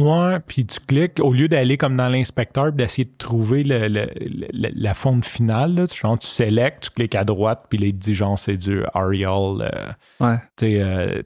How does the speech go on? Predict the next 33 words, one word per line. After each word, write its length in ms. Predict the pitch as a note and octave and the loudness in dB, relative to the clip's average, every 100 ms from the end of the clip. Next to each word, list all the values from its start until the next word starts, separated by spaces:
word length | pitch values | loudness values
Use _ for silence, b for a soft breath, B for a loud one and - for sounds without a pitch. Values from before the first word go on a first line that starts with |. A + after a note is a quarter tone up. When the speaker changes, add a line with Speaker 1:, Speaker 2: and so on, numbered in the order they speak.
| - | -2
Speaker 1:
telle, 180 | A#2 - | -2 0
telle 200 | B2 A#2+ | 0 2
grosseur, 480 | A2+ A#2 - A#2+ A#2+ | 2 2 2 2 2
il, 80 | A2 | 0
il 100 | - | 0
te 60 | A#2 | 2
donne 180 | B2 A#2 | 2 2
tout, 160 | A#2 - | 0 0
là, 140 | G2+ | -2
il 60 | G2 | 0
te 60 | |
donne 180 | G#2 G#2+ | 0 0
toute 180 | A#2 - | 0 0
sa 180 | G#2+ F#2+ | 0 0
fonte, 300 | G#2+ A2 G#2+ | 0 0 0
le, 120 | G2 | 0
l'espacement, 800 | - G#2 - G#2+ G2+ - G#2 G#2 | 0 -2 0 0 0 0 -2 0
fait 140 | G#2 | -2
que 40 | - | -4
t'es 100 | G#2 | -4
capable 520 | - G2 - G#2 G#2+ | -4 -4 -2 -4 -2
de, 240 | G2 E2+ E2 | -4 -4 -4
de 200 | F#2+ F2 - | -8 -10 -4
copier-coller 720 | A#2 F#2 A2 G#2 G#2 G2 F2+ | -4 -2 -2 -2 -2 -2 -4
ça. 180 | B2+ | -6
Fait 140 | C#3 - | -6 -2
que 60 | A2+ | -2
quand 80 | |
tu 100 | G#2+ | 0
travailles 160 | - B2+ | 0 2
d'un 200 | B2+ A2+ | 2 0
projet 520 | - A2 A2+ G2 A#2 | 0 0 2 2 0
existant, 720 | A2+ G2+ - - A#2+ B2+ D3 | 0 -4 -8 -2 2 4 2